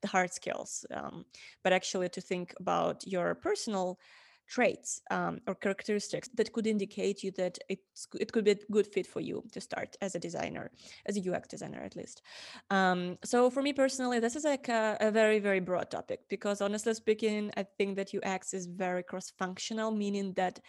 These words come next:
soft skills are hyper important. Um,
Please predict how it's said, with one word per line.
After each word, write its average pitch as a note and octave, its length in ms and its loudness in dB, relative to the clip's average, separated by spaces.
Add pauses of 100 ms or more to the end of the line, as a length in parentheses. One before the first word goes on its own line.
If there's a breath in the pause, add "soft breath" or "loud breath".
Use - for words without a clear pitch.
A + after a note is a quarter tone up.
(160)
soft - 300 -2
skills F#3+ 400 -2
are F#3+ 80 -2
hyper F3+ 320 -2
important. F3 680 -4 (520 loud breath)
Um, F3+ 540 2